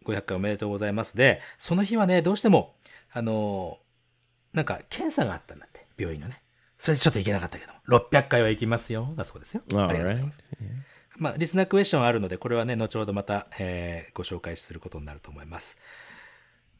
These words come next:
Speaker 1: あとはね、メキシコから五百回おめでとうございます。ヒメナさん。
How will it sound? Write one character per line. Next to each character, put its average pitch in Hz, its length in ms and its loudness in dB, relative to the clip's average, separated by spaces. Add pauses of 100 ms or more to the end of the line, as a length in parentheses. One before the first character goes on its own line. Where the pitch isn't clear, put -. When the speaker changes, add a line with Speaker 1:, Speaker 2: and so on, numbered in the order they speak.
(120)
Speaker 1:
あ 113 100 -12
と - 100 -8
は 82 80 -6
ね、 101 320 -4 (520)
メ 113 200 2
キ - 160 2
シ - 120 2
コ 185 120 6
か 147 140 -2
ら 120 200 -4 (300)
五 98 100 -2
百 113 180 2
回 104 140 4
お 92 40 4
め 98 100 2
で 98 80 2
と 101 120 -2
う - 20 0
ご 95 100 0
ざ 95 80 2
い 92 40 2
ま 92 80 -2
す。 - 100 -10
ヒ - 260 4
メ 285 140 12
ナ 135 120 10
さ - 120 -6
ん。 69 80 -14